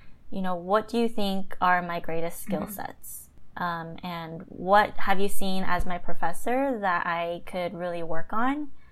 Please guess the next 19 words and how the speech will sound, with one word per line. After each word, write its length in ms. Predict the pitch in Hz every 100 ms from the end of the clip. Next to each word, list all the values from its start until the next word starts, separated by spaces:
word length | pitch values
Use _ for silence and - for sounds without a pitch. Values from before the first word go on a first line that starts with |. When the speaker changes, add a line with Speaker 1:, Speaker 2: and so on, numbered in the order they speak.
| _ - -
Speaker 1:
and 280 | 175 170
that 120 | 175 170
I 80 |
could 160 | 170 170
really, 340 | 180 175 175 -
what 220 | 190 180 -
kind 200 | - 220
of 100 | 220
environment 600 | 202 190 175 170 170 165
do 60 | 165
you 80 | 165
think 260 | 165 165
I 120 | - 156
would 180 | 156
really 220 | - 143 -
flourish 480 | - - - - -
in?" 340 | - - 185 - - - - - - - - -
And 220 | 185 185
so 680 | - 190 180 175 175 180